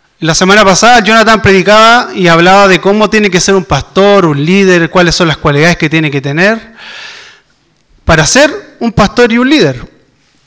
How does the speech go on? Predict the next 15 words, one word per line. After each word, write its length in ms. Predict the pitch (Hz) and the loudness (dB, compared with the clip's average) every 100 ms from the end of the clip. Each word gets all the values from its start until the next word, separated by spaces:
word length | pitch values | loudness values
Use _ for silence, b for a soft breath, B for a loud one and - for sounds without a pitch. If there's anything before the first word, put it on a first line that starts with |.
| _ _ _ - | _ _ _ -4
Pero 220 | 170 160 | 0 0
aquí 460 | 160 220 285 269 277 | 0 0 0 0 -2
Pablo 500 | 226 233 233 240 226 | 0 2 2 2 2
está 680 | 208 220 214 214 196 - - | 0 2 2 2 -2 -10 -6
como 400 | 180 180 175 170 | -2 0 2 2
diciéndole 640 | 165 - 233 226 214 - | 0 0 0 2 0 0
cómo 260 | 233 247 240 | 0 0 0
tiene 240 | 247 240 | 0 -2
que 100 | 220 | 0
conducirse 840 | 196 185 156 - 254 254 - 202 | 0 0 -2 0 0 -2 -2 -4
en 120 | 202 190 | -2 -2
medio 240 | 196 196 | 0 0
de 100 | 190 | 0
la 100 | 175 | -2
congregación. 720 | 170 165 165 143 131 135 117 | -2 -4 -4 -4 -6 -12 -14